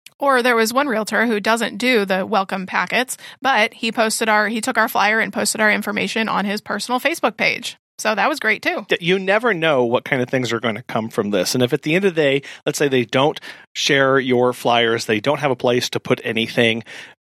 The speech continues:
Speaker 2: you've just made a better connection with somebody.
Speaker 1: That's great too.
Speaker 2: That is huge.
Speaker 1: Do you know what else is great to have?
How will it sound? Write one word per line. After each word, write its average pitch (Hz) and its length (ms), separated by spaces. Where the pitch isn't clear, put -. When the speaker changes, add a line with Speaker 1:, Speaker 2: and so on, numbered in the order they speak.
Speaker 2:
you've 233 200
just - 200
made 143 180
a 127 60
better 117 220
connection 98 480
with 78 120
somebody. 92 520
Speaker 1:
That's - 240
great 247 240
too. 214 340
Speaker 2:
That 131 320
is 120 320
huge. - 500
Speaker 1:
Do - 80
you - 20
know 285 80
what 269 140
else 220 220
is 262 100
great 247 200
to 254 60
have? 262 320